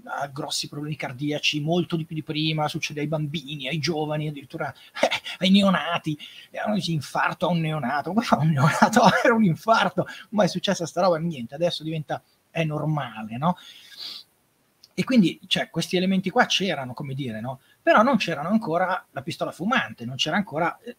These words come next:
chi cavolo è, do-, da dove arriva sta roba, no? Ecco, adesso ce l'abbiamo ed è mostruosa. Adesso potrà-, veramente io non, non posso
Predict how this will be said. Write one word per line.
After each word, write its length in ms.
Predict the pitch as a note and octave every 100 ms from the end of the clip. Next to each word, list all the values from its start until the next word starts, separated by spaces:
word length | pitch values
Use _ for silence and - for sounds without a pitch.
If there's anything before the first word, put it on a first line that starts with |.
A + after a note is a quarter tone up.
| _
chi 200 | - C#3
cavolo 420 | - E3+ F#3+ A#2+ F3
è, 180 | B2 -
do-, 420 | B2+ - B2+ F#3
da 140 | C#3 D3
dove 160 | D#3+
arriva 220 | C#3+ F#3 D3+
sta 180 | -
roba, 340 | D3 E3+ A2 A2+
no? 160 | C3+ - - _ -
Ecco, 180 | F#3+ -
adesso 220 | A3+ E4
ce 120 | -
l'abbiamo 420 | C#3 F3+ A#3+ E3
ed 80 | G3+
è 40 | F3+
mostruosa. 680 | A3+ - - G#3+ - G#2+ - _ _
Adesso 320 | F#3 - C#3+ _
potrà-, 260 | _ C3 - _ _ - _
veramente 500 | C3 D3 A3 A3+ -
io 160 | A#2+ D#3+
non, 200 | C#3 B2+
non 280 | B2 B2+ A#2
posso 420 | F3 - D#3+